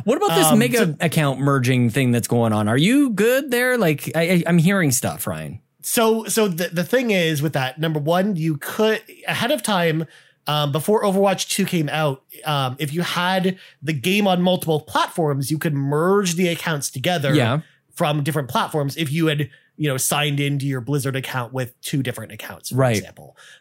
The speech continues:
Speaker 2: Um, and what you had to do ahead of time is go into Overwatch one, um, just go to the account merging section and then just press, "Hey, I wanna ca-, merge my accounts."
Speaker 1: So this
Speaker 2: And
Speaker 1: opportunity is
Speaker 2: just
Speaker 1: gone.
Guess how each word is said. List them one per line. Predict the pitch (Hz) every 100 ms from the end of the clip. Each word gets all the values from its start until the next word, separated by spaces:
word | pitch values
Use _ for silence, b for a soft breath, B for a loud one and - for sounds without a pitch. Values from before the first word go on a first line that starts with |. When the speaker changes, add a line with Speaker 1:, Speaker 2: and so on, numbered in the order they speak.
| -
Speaker 2:
Um, | 143 147 143 131 123 139
and | 160 156
what | 170
you | 180
had | 165
to |
do | 156 175 165 160
ahead | 160 160
of | 196
time | - 147 139
is | 127
go | - 151 151
into | 147 143 135 147 135
Overwatch | 135 135 127 123
one, | 151 156 151 151 B B B
um, | 143 135 127
just | 143 175
go | 170
to |
the | 156 147
account | 143 156 151
merging | 135 139 143 139 139 135
section | 147 - 135 131
and | 127
then | 127 120
just | 117 139
press, | - 143 -
"Hey, | 156
I | 131
wanna | 131 127 123 123
ca-, | 123 139
merge | 131 123
my | 110
accounts." | 104 143
Speaker 1:
So | 165
this | 160 175
Speaker 2:
And | 185
Speaker 1:
opportunity | 151 156 147
is |
Speaker 2:
just | 127
Speaker 1:
gone. | 135 117 85 69